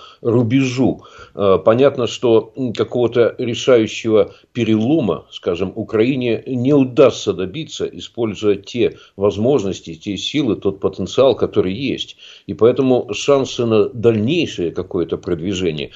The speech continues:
на обозначение каких-то решающих успехов, э, они связаны только с одним обстоятельством. Удастся ли глубже, больше,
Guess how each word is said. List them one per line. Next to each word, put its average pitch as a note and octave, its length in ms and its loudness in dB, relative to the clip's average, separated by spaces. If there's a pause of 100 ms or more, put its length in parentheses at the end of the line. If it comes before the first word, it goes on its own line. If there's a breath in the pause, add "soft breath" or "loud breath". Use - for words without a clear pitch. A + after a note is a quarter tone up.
(180 loud breath)
на G2 180 2
обозначение G#2 1000 0
каких-то G#2 440 -2
решающих G#2 720 -2 (260 soft breath)
успехов, - 540 -4 (380 soft breath)
э, G2 300 2
они C#3+ 460 2
связаны C3+ 500 2
только B2 240 -2
с A#2+ 100 -2
одним C3 360 -2
обстоятельством. D#2 800 -8 (200 soft breath)
Удастся B2 600 2
ли D#2+ 260 -8 (180)
глубже, G#2 880 -6
больше, F#2 640 0